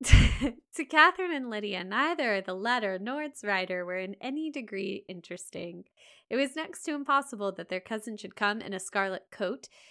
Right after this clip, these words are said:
and it was now some weeks since they had received pleasure from the society of a man in any other color. As for their mother,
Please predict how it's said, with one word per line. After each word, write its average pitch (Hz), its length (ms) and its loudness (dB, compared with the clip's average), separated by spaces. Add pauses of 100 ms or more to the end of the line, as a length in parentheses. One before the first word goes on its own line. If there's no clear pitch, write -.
(160)
and 285 120 0
it 294 80 -2
was 294 160 -8
now 339 300 2
some 370 380 0
weeks 277 320 -6
since 254 200 -10
they 269 140 -4
had 269 100 -4
received 269 440 -8
pleasure 247 400 -4
from 214 160 -12
the 202 80 -10
society 214 580 -4
of 214 100 -8
a 214 60 -8
man 196 420 -6
in 262 180 -10 (100)
any 233 320 -4
other - 220 -14
color. - 520 -14 (720)
As 233 260 2
for 196 160 -4
their 175 140 -8
mother, 247 560 -8